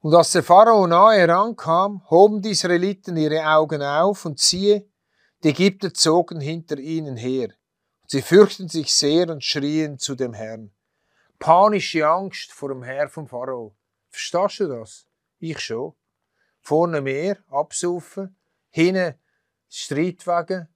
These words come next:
und in der Mitte ein wehrloses Volk.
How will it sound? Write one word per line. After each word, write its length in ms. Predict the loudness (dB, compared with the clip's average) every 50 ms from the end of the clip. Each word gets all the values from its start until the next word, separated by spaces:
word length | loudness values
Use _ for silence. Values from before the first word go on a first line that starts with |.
| _ _ _ _ _ _ _ _ _ _ _ _ -10
und 120 | -6 -4
in 120 | -4 -4
der 80 | -4 -6
Mitte 580 | -8 -8 -8 -8 _ _ -12 -10 -10 -10 -12 _ _ _ _ _ _ -14
ein 180 | -12 -10 -6 -2
wehrloses 840 | 0 2 2 2 2 2 2 0 0 -4 -6 -6 -6 -8 -8 -10 _ _
Volk. 640 | _ -6 -6 -6 -6 -6 -12 _ -20 -20 -20